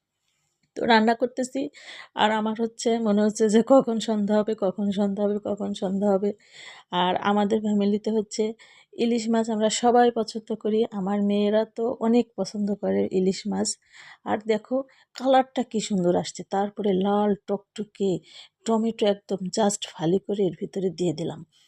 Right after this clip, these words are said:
একটু টমেটো দিয়ে দিলাম যাতে একটু, আহ, বেশি মজা হয়। তোমরা টমেটো দিতেও পারো, নাও পারো। Just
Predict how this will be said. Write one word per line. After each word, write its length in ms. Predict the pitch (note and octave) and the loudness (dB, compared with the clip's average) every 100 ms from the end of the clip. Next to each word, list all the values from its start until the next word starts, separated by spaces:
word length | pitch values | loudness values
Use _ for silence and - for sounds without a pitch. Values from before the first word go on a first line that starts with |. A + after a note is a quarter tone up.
| _ - | _ -10
একটু 240 | A#3+ C#4 | -6 -6
টমেটো 440 | C4+ A#3 A#3 A3+ | -4 -4 -4 -6
দিয়ে 180 | A3 A3+ | 0 0
দিলাম 300 | G#3+ A3 C4 | 2 -2 -4
যাতে 340 | A3+ F#3 - F#3+ | -2 -2 -2 -4
একটু, 400 | - - G#3 G#3 _ _ _ - | -6 -4 -4 -4 _ _ _ -4
আহ, 320 | F#3+ F3 E3 | -2 0 -2
বেশি 340 | F3+ F3+ - | -2 0 2
মজা 320 | G#3 E3 D#3 | 2 2 -2
হয়। 220 | C3+ - - _ _ | -6 -8 -18 _ _
তোমরা 220 | - F3 F#3+ | -10 -6 -6
টমেটো 420 | - G3 G3+ A3 | -4 -4 -4 -4
দিতেও 340 | G3+ G#3+ A#3+ | -4 -2 -4
পারো, 240 | A#3+ A3+ A3+ | -2 -2 0
নাও 280 | G3 G3 | 0 -2
পারো। 300 | G#3 G#3+ A3 A#3 - - - | -2 -2 -2 -2 -8 -18 -6
Just 340 | G#3 A#3 - | -2 0 -2